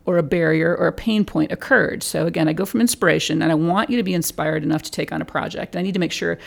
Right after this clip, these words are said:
your project is so good at the end that you'll do another project. And so what I'll do first is I'll make sure you have a list. So we've planned this project together,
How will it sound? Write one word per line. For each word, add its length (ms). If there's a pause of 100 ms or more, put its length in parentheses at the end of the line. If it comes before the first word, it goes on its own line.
(160)
your 80
project 400
is 80
so 180
good 300
at 100
the 160
end 320 (200)
that 80
you'll 120
do 160
another 240
project. 580 (400)
And 140
so 380 (180)
what 120
I'll 100
do 120
first 260
is 100
I'll 80
make 160
sure 160
you 100
have 200
a 60
list. 600
So 240
we've 280
planned 440
this 160
project 500
together, 480